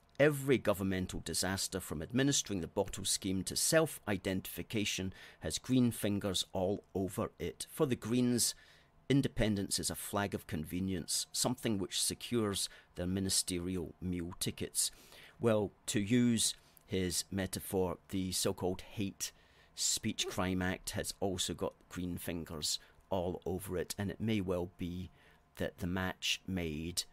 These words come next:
between the S N P and the Greens will be their downfall, and for that we can only hope. Now, folks, if you're angry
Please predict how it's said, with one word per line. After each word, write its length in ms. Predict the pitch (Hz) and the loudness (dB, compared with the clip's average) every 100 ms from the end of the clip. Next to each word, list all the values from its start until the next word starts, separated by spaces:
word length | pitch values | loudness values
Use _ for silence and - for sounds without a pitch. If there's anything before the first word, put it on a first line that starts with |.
| _ - | _ -8
between 420 | 92 - 90 90 | 0 2 2 0
the 160 | 87 - | -2 -4
S 240 | 85 - | -2 -2
N 160 | 82 85 | -4 -6
P 280 | - 90 - | -6 -8 -6
and 200 | 87 85 | -6 -4
the 60 | 82 | -8
Greens 520 | - 87 85 85 - | -6 -6 -4 -4 -6
will 440 | 110 110 98 90 - - | -2 -2 -2 -6 -10 -14
be 340 | 82 92 82 - - | -8 -6 -6 -10 -6
their 160 | 87 | -6
downfall, 640 | 82 76 80 85 90 78 - - - - | -4 -4 -4 -4 -4 -4 -6 -20 -20 -8
and 240 | 95 87 | -4 -4
for 180 | - 80 | -2 -2
that 300 | 92 92 82 - - - - - | 0 -2 -4 -10 -20 -20 -20 -8
we 120 | 95 | -6
can 240 | - 101 87 | -4 -4 -2
only 440 | 87 90 87 85 - - | -2 -4 -4 -6 -12 -12
hope. 340 | - 92 90 - - - - - - - | -4 -2 0 0 0 -2 -20 -20 -16 -6
Now, 120 | 101 | -4
folks, 480 | - 113 104 - - - - | 2 2 2 -2 -4 -4 -2
if 220 | 127 117 | -2 2
you're 360 | 131 127 120 - | 6 6 4 0
angry 540 | 98 104 107 104 95 | -2 -2 0 0 0